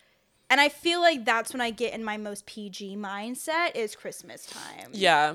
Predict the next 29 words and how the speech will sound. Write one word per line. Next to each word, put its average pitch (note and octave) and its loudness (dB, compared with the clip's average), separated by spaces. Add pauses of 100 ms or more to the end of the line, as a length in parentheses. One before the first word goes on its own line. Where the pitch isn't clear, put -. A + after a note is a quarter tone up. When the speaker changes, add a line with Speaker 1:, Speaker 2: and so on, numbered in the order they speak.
Speaker 2:
I - 2
mean, A#3 2
the A3 2
movie A#3 2
we're G3+ 4
talking G3 -2
about E3+ 0
today, F#3+ 0
Genie. F3+ -6 (180)
Speaker 1:
Yes. A3+ -8 (480)
Speaker 2:
She's, A3 -4 (260)
she's A3+ -2
V G#3 0
P F#3+ -2
G. D3 -2
Speaker 1:
Oh, B3 -8
God, - -16
yeah. - -16 (680)
Um, A#3+ 0 (420)
yeah, D#4 2
so, F4 -4
like, E4 -4
you E4 -2
have F4+ -2
to E4 -6
just C4 -10
really F#3+ -8 (1160)
be G3+ -12
in, F#3+ -14